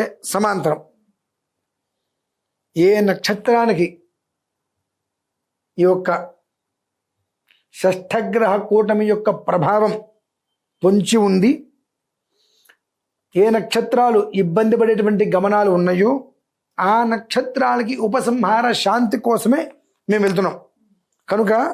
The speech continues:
ఆ నక్షత్రాల్లో జన్మించిన వారు కూడా ప్రత్యక్షంగా లేక పరోక్షంగా కనుక అందులో పాల్గొన్నట్లయితే నక్షత్రానికే శాంతి ఉందంటే ఆ నక్షత్రాన్ని అనుసంధానంలో ఉన్న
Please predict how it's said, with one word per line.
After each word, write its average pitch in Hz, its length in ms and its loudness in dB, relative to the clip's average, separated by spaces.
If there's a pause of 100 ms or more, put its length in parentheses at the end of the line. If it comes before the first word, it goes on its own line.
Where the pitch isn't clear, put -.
(240)
ఆ 214 40 4 (100)
నక్షత్రాల్లో 226 640 2 (140)
జన్మించిన 226 580 4
వారు 226 180 2 (120)
కూడా 202 200 4 (1200)
ప్రత్యక్షంగా 214 720 0 (100)
లేక 208 160 2 (140)
పరోక్షంగా 214 600 2 (100)
కనుక 202 200 0 (240)
అందులో 202 260 2 (140)
పాల్గొన్నట్లయితే 190 760 -2 (960)
నక్షత్రానికే 247 1040 0 (300)
శాంతి 226 460 2
ఉందంటే 220 320 -2 (140)
ఆ 226 40 2 (120)
నక్షత్రాన్ని 247 640 -2
అనుసంధానంలో 220 540 0
ఉన్న 226 80 0